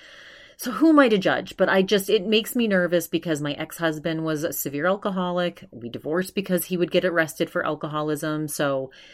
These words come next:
like, I know I have my limits and I stop. He he can just drink and drink and drink and drink and drink. And he does, I can tell when he hasn't eaten.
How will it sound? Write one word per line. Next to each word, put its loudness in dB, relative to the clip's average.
like, -4
I 6
know 6
I 4
have 0
my 4
limits 0
and 0
I 0
stop. -6
He 0
he -4
can -2
just -4
drink -4
and 0
drink -4
and -4
drink -8
and -10
drink -12
and -10
drink. -2
And -2
he -4
does, 2
I -2
can -2
tell -2
when 0
he 0
hasn't -4
eaten. -12